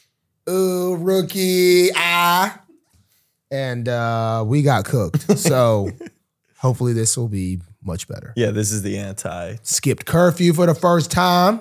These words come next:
Speaker 2: Yeah, can you tell us about your last London trip?
Speaker 1: So London was lit. You know, we get in town. Oh,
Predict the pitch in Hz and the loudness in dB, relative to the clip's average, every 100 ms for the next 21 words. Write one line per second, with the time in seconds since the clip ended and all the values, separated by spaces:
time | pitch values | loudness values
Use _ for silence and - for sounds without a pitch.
0 | - 147 110 - 180 180 165 170 160 170 | 0 -2 0 -4 -2 2 2 0 -2 -4
1 | 170 135 123 127 107 110 135 151 170 98 | -2 -2 -2 -4 -6 -6 -6 -6 -8 -12
2 | - - 220 196 208 240 220 185 147 127 | -8 -2 0 2 4 4 4 4 4 4
3 | - 127 131 123 147 147 151 143 165 156 | 2 0 0 2 2 2 0 2 4 4